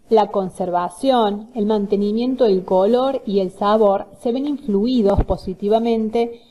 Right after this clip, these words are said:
por la correcta elección de dicha materia prima. Es muy importante durante este proceso de elaboración mantener la higiene y poder aplicar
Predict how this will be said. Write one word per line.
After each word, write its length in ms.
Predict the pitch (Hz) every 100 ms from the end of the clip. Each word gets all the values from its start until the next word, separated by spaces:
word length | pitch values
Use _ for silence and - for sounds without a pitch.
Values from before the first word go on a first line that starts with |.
| _ -
por 100 | 220
la 120 | 226
correcta 500 | 240 240 277 285 294
elección 640 | 240 190 - - 214 240 233
de 200 | 196 190
dicha 360 | 233 254 - 240
materia 440 | 185 180 196 190
prima. 460 | 180 175 165 175 - - - _ _ _ _ -
Es 140 | - 220
muy 160 | 285
importante 880 | 311 254 233 233 247 240 220 208 208
durante 380 | 185 180 170 202
este 240 | 202 240
proceso 580 | 226 196 185 - 262 -
de 80 | 185
elaboración 960 | 180 175 180 196 208 - 208 208 247 - - _ _ _ _ - _
mantener 520 | 233 247 240 247 269 285
la 140 | 262
higiene 640 | 226 - 311 254 202 208 214
y 140 | 202
poder 240 | 208 226 254
aplicar 800 | 247 220 214 202 285 233 208